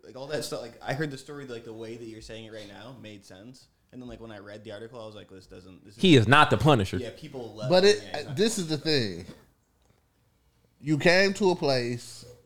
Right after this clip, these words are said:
Speaker 3: with the intent to do harm. It just so happened you killed somebody who wasn't a, a good person.
Speaker 1: I mean, so, okay, no, no harm, no foul. What's the problem?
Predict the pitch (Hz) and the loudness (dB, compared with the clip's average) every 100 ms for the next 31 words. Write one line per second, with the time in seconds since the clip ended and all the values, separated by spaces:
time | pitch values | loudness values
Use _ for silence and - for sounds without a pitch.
0 | _ 127 143 117 - 117 135 131 117 - | _ 0 2 2 -4 0 2 2 -2 -2
1 | 165 - 135 113 135 120 123 95 71 - | -2 -2 -6 -4 -2 -2 -4 -8 -14 -20
2 | - _ _ _ _ - - - - 131 | -20 _ _ _ _ -20 -20 -6 0 2
3 | 165 185 165 165 156 143 135 - 160 139 | 2 0 2 2 2 0 -4 -2 -2 -2
4 | 139 123 113 110 101 - - - 147 147 | -2 -2 -2 -4 -8 -14 -4 4 4 4
5 | 123 120 107 110 113 104 127 117 - - | 2 -4 -6 -8 -8 -6 -6 -6 -10 -16
6 | - _ _ _ _ _ _ _ _ _ | -18 _ _ _ _ _ _ _ _ _
7 | _ _ 113 120 120 120 127 131 117 127 | _ _ -10 -10 -10 -14 -16 -14 -16 -14
8 | 120 95 107 113 117 123 - 170 170 110 | -16 -18 -20 -18 -16 -16 -18 -18 -20 -20
9 | _ _ _ _ _ _ - - - 151 | _ _ _ _ _ _ -20 -20 -20 -20
10 | 151 101 | -20 -20